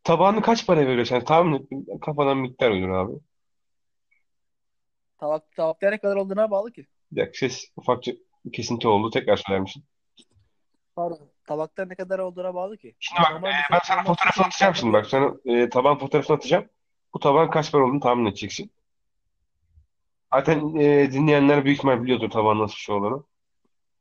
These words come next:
Speaker 1: Sana gönderiyorum hemen.
Speaker 2: Instagram'dan mı atacaksın?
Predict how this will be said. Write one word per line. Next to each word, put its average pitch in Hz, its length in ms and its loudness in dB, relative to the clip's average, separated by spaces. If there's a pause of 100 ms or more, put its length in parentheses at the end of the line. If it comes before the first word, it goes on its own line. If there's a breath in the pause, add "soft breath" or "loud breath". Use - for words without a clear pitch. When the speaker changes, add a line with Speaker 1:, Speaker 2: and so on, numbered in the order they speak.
(1200)
Speaker 1:
Sana 104 200 -2
gönderiyorum 98 520 -2
hemen. 101 300 -4 (1400)
Speaker 2:
Instagram'dan 202 460 -8
mı 143 60 -8
atacaksın? 123 340 -16